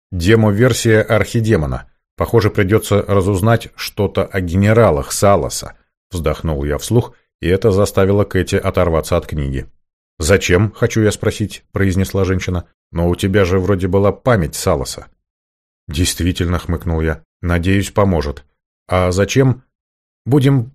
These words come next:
прибирать к рукам его наследство». «Амбициозно. Сфену это наверняка заинтересует. Я бы предложила найти её сестру, прежде чем ввязываться». Я кивнул.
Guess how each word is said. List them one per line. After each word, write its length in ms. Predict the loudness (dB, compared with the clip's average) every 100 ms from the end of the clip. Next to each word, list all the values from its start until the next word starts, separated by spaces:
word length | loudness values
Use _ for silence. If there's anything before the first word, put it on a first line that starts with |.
| 0
прибирать 520 | 2 4 4 4 2
к 60 |
рукам 380 | 0 2 2 2
его 240 | 2 0 2
наследство». 680 | 0 0 -2 -4 -12 -14 _ _ _ _ _ _ -4
«Амбициозно. 1160 | -2 0 0 0 0 2 2 2 0 -2 -6 -8 _ _ -14
Сфену 420 | -4 2 4 4
это 180 | 4 2
наверняка 580 | 4 2 2 2 2
заинтересует. 840 | 2 2 2 0 0 -4 -6 -8 -14 _ _ _
Я 220 | 0 4
бы 120 | 4
предложила 540 | 2 2 2 4 4 4
найти 340 | 4 2 0
её 320 | 2 4 2
сестру, 440 | 0 -2 0 2 2
прежде 400 | 0 -2 -2 -4
чем 300 | -2 -4 -6 _
ввязываться». 840 | -10 -2 2 2 0 -6 -8 -10 -16 -20 _ _ _ _ -2
Я 200 | 2 2
кивнул. 580 | 2 0 0 -2 -6